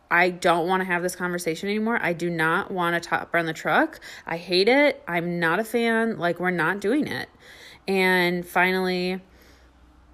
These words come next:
you know, after a while, Derek kinda let it go. And then a brand new topper came out, and he's like, "Oh my God, like, if I were ever to do that, like, if I could do that, I,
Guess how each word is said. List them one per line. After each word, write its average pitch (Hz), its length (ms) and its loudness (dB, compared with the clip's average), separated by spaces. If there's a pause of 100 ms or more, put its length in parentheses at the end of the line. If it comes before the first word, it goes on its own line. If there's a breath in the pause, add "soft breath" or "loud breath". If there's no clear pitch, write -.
(160)
you 190 140 0
know, 165 320 2
after 170 320 0
a 175 80 2
while, 156 320 2
Derek 160 280 0
kinda 160 180 -8
let 143 160 -4
it - 120 -6
go. 87 280 -6 (180)
And 185 160 -4
then 160 560 -2
a 170 100 -6
brand 160 380 -4
new 165 140 -6
topper - 340 -10
came - 240 -14
out, - 240 -8 (240)
and 175 120 -14
he's 165 220 -8
like, 156 340 -6 (360)
"Oh 170 160 0
my 160 180 -2
God, 143 420 -4
like, 151 220 -4
if 165 200 -2
I 165 160 2
were 170 140 2
ever 165 520 2 (400 loud breath)
to 190 100 -10
do 156 220 -4
that, 165 260 -2
like, 156 180 -6
if - 160 -10
I 156 100 -4
could 165 200 -8
do 156 140 -8
that, 165 260 -2
I, 156 300 -2